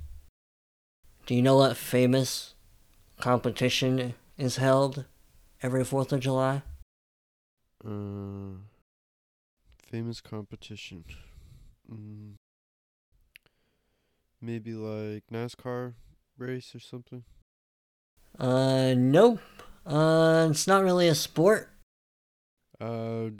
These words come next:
Speaker 2: like the, uh, All-American Pie Eating Contest.
Speaker 1: Ah, you're close. It ain't pies.
Speaker 2: Corn.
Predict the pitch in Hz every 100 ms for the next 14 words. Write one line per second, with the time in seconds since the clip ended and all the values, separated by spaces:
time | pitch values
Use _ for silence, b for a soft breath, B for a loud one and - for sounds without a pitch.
0 | - 120 117 120 120 113 110 - - _
1 | - - 123 156 170 175 175 175 175 165
2 | 156 165 151 131 117 98 104 107 98 90
3 | 107 92 - - - _ _ _ - -
4 | 139 151 156 160 156 156 143 127 156 165
5 | 151 - - - - - _ _ 127 131
6 | 151 151 160 170 151 143 131 - - _
7 | _ _ _ _ _ _ - 139 139 127
8 | 107 101